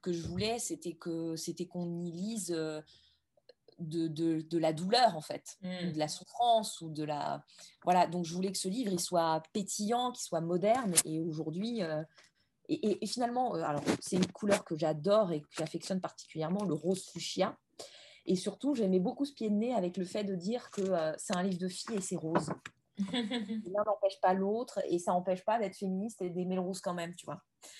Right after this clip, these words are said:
Speaker 1: Et d'être engagée pour que, euh, chaque personne ait les mêmes droits sur Terre, mais, euh, mais de se dire qu'on peut aimer le rose. Et, euh, donc, j'aimais bien l'idée.
Speaker 2: Mm.
Speaker 1: Et, euh, et, euh,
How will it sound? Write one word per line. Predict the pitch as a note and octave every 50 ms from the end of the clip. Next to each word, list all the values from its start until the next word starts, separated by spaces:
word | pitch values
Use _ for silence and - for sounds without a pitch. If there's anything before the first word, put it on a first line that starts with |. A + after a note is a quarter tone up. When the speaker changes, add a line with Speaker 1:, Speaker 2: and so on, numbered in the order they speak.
| - - _ -
Speaker 1:
Et | E3+ E3+
d'être | D#3+ G3 F#3+ -
engagée | G3+ F#3 F#3+ F#3+ F#3+ F#3+ F#3 F#3+ G#3 A3 A#3
pour | A3 - G3 F3+ - -
que, | -
euh, | F3+ F3 F3 E3+ E3+ D#3+ D3+ D#3+
chaque | D#3+ - - F3+ F3+ - - G3+ F#3 D#3+ D#3+
personne | - - F3 - - - G3 G3 G#3 G3
ait | F3 E3 E3
les | D#3+ E3
mêmes | E3 E3+ E3+
droits | F3 F3 F3+ F#3
sur | F3+ - F3+ -
Terre, | - F#3 G3+ B3 B3+ G3 D#3 D#3+ - - - - - - _ _ -
mais, | E3+ F3 F3 F3+ F#3+ G3+ G3
euh, | F3 E3 E3 D#3+ D#3+
mais | D#3 F3 F3+
de | E3 D#3 F3
se | E3+ D#3
dire | F3 G#3 G#3+ -
qu'on | - F#3 E3+ E3
peut | - -
aimer | F#3+ F3+ F3+
le | E3+
rose. | E3 D#3+ E3+ F3 E3 D#3+ - _ _ _ _ _ _ _ _ _ _ _ _ _
Et, | - D#3+ E3 E3 D#3+ D#3+
euh, | D#3 D#3 D#3+ D#3+ D#3
donc, | E3 E3+ F3+
j'aimais | F#3 A3 A3 A#3
bien | A3+ C4 B3
l'idée. | B3 A3 F#3+ G3 G3+ - _ _ _ - - - - - - - _ _ _ _ _ _ _ _ _ -
Speaker 2:
Mm. | F#3+ G3 G#3 G#3+ G#3+ G#3 - _ _
Speaker 1:
Et, | - F#3 F#3 F3+ F3+
euh, | F3 E3 E3+ -
et, | - G3 F#3 F#3 F3+ F3
euh, | E3+ E3 E3